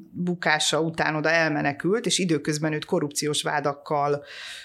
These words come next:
ö, börtönbüntetésre ítélték, tehát nem is, ő maga nem is nagyon tud egyelőre visszatérni, kivéve persze, hogyha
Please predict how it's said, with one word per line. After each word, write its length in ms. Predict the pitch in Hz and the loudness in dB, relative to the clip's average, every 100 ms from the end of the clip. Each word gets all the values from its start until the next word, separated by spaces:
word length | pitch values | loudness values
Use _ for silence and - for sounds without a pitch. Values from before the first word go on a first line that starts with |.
| - | -8
ö, 260 | 170 151 | -2 -2
börtönbüntetésre 840 | 147 170 160 151 143 151 151 147 143 | 0 2 2 2 0 -2 -2 -2 -2
ítélték, 400 | 143 170 202 214 | -2 0 2 2
tehát 160 | 190 190 | 2 2
nem 140 | 226 | 2
is, 280 | - - - | 2 -2 0
ő 180 | 220 220 | 4 6
maga 240 | 214 202 | 6 4
nem 140 | 214 240 | 2 2
is 160 | - | 0
nagyon 320 | 170 151 143 143 | 0 0 0 -2
tud 180 | 151 135 _ | -6 -8 _
egyelőre 440 | 165 143 139 139 139 | -4 0 0 0 0
visszatérni, 720 | 139 - 139 143 143 170 262 - _ _ _ _ _ - - | 0 -2 -2 -2 0 0 0 -4 _ _ _ _ _ -18 -4
kivéve 360 | - 180 156 151 | 2 4 4 4
persze, 320 | 170 160 170 | 2 2 2
hogyha 640 | 156 165 160 160 160 160 | 2 0 0 0 0 -2